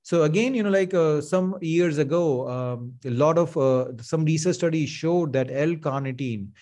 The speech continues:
actually can help with burning fats and help to improving muscle mass in the body. So that's the reason a lot of people who are going to the gymming, who wants to get their body kind of shredded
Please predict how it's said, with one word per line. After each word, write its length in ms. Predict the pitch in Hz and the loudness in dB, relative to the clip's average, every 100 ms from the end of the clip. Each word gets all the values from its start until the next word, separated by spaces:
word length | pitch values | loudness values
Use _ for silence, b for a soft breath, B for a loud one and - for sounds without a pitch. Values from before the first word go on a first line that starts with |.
| B B - | B B -4
actually 600 | 131 - 160 147 120 B B _ | -4 0 0 2 0 B B _
can 160 | 156 160 | 0 2
help 380 | 127 143 156 156 | 2 4 4 0
with 360 | 143 147 123 | -4 -4 -6
burning 460 | 107 131 139 139 131 | 0 2 2 0 -4
fats 600 | 127 151 123 90 - - | -4 -4 -4 -6 -12 -12
and 160 | 131 120 | -6 -2
help 280 | 107 151 156 - - | 2 2 2 -8 -6
to 240 | 165 208 - | -2 -2 -2
improving 680 | 139 127 135 143 156 139 113 | -2 0 0 2 2 0 0
muscle 380 | 127 127 127 | 0 0 -2
mass 360 | 120 104 98 - | -4 -6 -10 -8
in 120 | 123 | -4
the 80 | 120 | -4
body. 400 | 113 104 90 95 _ _ _ _ _ _ | -4 -6 -8 -14 _ _ _ _ _ _
So 80 | - | 0
that's 200 | 170 190 | 2 2
the 60 | 202 | 2
reason 280 | 185 190 180 | 2 2 2
a 20 | |
lot 140 | 175 | 2
of 60 | 185 | 2
people 180 | 175 175 | -2 -2
who 120 | 175 | -2
are 80 | 143 | -2
going 300 | 143 160 160 | 0 0 -2
to 80 | |
the 100 | 147 | -4
gymming, 440 | 127 143 147 156 151 | -2 -2 -2 -2 -2
who 100 | 147 | -2
wants 320 | 143 143 139 | -2 -4 -6
to 180 | 156 147 | -6 -4
get 260 | 127 143 131 | -2 -2 0
their 100 | 135 | -2
body 480 | 117 127 131 135 | 0 -2 -2 -6
kind 220 | 131 135 127 | -4 -4 -4
of 100 | 123 | -8
shredded 800 | - 135 135 135 151 147 147 | -6 0 2 4 4 2 -2